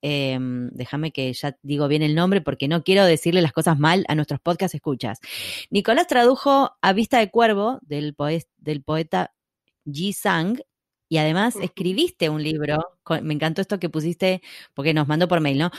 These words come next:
Speaker 1: Un librito ilustrado nos pusiste. ¿Por qué librito? ¿Es muy chiquito?
Speaker 2: Porque
Speaker 1: No.
Speaker 2: sí, son unas
Speaker 1: Pero
Speaker 2: cuarenta, cincuenta páginas y es como una ilustradora que
Speaker 1: Ah.
Speaker 2: dibujó la palabra intraducible del coreano y yo una pequeña definición poética. Es un librito chiquito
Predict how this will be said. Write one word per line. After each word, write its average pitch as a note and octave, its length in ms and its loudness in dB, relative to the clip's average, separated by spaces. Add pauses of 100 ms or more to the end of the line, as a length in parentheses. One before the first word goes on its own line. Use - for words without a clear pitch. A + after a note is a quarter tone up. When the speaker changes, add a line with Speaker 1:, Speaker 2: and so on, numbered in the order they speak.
(140)
Speaker 1:
Un F#3+ 120 0
librito G#3 340 2
ilustrado F3 600 4
nos D3 140 0
pusiste. - 340 -2
¿Por - 160 -4
qué F#4 160 2
librito? D3 760 0
¿Es G3 100 -2
muy A3+ 100 2
chiquito? D#3 720 0
Speaker 2:
Porque - 260 -6 (380)
Speaker 1:
No. D#4+ 180 4
Speaker 2:
sí, C#4 140 -2
son C4 300 0 (280)
unas G3+ 400 0
Speaker 1:
Pero F3+ 160 -4
Speaker 2:
cuarenta, A3 300 2
cincuenta F3+ 800 -2
páginas B3 440 2
y G3+ 60 2
es G3 80 0
como F#3 440 0
una A#3 180 2
ilustradora A#3+ 760 2 (840)
que G3 120 4
Speaker 1:
Ah. G#3+ 120 4
Speaker 2:
dibujó A3 300 4
la G#3 180 0
palabra G#3 560 2
intraducible G#3 760 2
del F#3+ 160 6
coreano A3+ 340 4
y - 20 4
yo A#3+ 140 2
una A3 180 4
pequeña G#3 380 4
definición F#3 500 -2
poética. F3+ 520 -2
Es G#3 160 -8
un C4 80 -4
librito F#3 420 -2
chiquito - 480 -4